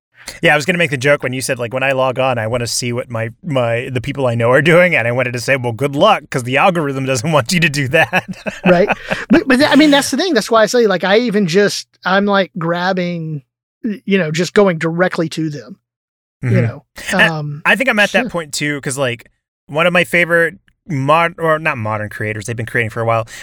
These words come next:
Speaker 1: One of my recent influences is a podcaster by the name of David Chin, uh,
Speaker 2: Mm-hmm.
Speaker 1: film podcast, uh, culturally reverent podcast.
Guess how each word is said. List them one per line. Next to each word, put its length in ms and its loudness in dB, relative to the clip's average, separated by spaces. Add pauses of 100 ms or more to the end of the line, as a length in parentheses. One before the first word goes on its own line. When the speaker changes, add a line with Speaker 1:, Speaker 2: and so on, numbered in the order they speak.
Speaker 1:
One 140 4
of 60 0
my 100 4
recent 720 -2
influences 1000 -6
is 160 -2
a 60 0
podcaster 560 -2
by 100 0
the 80 -2
name 260 -4
of 200 -4
David 260 0
Chin, 260 2 (420)
uh, 220 -4
Speaker 2:
Mm-hmm. 100 4
Speaker 1:
film 240 2 (120)
podcast, 720 0 (480)
uh, 500 0
culturally 380 -2
reverent 340 2
podcast. 640 0